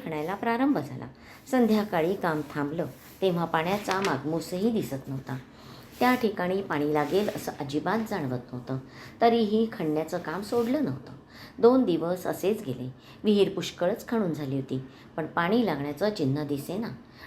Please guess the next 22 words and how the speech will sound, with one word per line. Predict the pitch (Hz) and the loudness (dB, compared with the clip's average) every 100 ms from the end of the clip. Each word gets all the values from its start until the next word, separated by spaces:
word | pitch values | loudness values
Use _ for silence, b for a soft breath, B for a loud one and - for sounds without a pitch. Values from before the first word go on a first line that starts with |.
| B | B
ठरल्याप्रमाणे | 247 233 226 190 160 151 156 175 208 | 2 4 6 4 2 -2 0 -2 -2
तीन | 214 226 214 | 0 0 2
दिवस | 147 151 180 - | 0 -2 -4 -4
खणण्याचं | 156 160 185 175 | -2 0 0 -2
कार्य | 139 139 139 165 | 0 -2 -2 -2
झालं | 196 247 | -2 -2
होतं. | 262 - - - B B B - | -2 -6 -14 -18 B B B 4
तीन | 269 277 220 | 8 8 6
दिवस | 185 202 208 | 2 0 -4
खणूनही | - 160 170 196 160 135 B B - | -6 -6 -4 -4 -4 -6 B B -2
पाणी | 165 160 185 | 0 2 0
लागलं | 170 131 170 | 0 0 -2
नाही. | 247 135 - - - | -2 -4 -10 -20 0
काम | 226 247 | 4 4
बंद | 180 160 165 | 4 2 0
करायचं | 156 156 208 220 127 127 B B | -2 -2 -2 -2 -8 -8 B B
असं | 208 220 226 | -2 2 2
शास्त्रींनी | 175 139 160 160 175 | 0 -2 0 0 0
आधीच | 208 214 208 269 - - | -2 -2 2 2 0 -4
ठरवलं | 147 143 135 | -2 0 0
होतं. | 127 135 131 B B B - | -2 -4 -8 B B B 0
त्यानुसार | 185 151 151 165 | 2 2 -2 -6